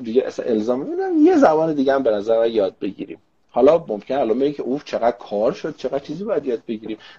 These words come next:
در مورد اونم یه، اه، فکری کردم که چی کارش بکنیم. و، ام،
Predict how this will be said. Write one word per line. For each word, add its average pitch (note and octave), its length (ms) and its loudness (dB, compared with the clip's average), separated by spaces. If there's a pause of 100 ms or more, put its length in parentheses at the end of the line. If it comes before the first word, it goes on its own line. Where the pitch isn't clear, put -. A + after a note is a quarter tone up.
در C#3+ 120 4
مورد D#3 200 0
اونم E3+ 280 -6
یه، D#3+ 100 -2
اه، D#3 80 -4 (800)
فکری C3+ 300 6
کردم A#2 400 6
که - 140 -10
چی - 140 -14
کارش G2 300 -2
بکنیم. F#2+ 360 -6 (960)
و، F#3 60 6 (540)
ام، D#3 680 -2